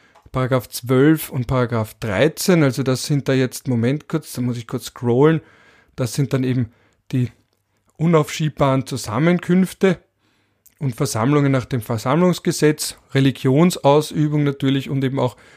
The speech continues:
Vereinstreffen, also eben von den juristischen, wenn da der Rechnungsprüfer und sonstige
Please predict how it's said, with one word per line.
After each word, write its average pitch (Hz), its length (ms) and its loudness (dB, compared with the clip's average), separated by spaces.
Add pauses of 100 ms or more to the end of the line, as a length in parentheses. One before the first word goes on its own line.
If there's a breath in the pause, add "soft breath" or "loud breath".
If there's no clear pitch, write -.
(140)
Vereinstreffen, 143 840 0
also 131 200 0
eben 127 160 0
von 127 160 -2
den 123 100 2
juristischen, 127 600 -2 (400 soft breath)
wenn 135 100 -2
da 135 60 0
der 123 120 0
Rechnungsprüfer 143 880 0
und 131 160 -2
sonstige 139 560 -2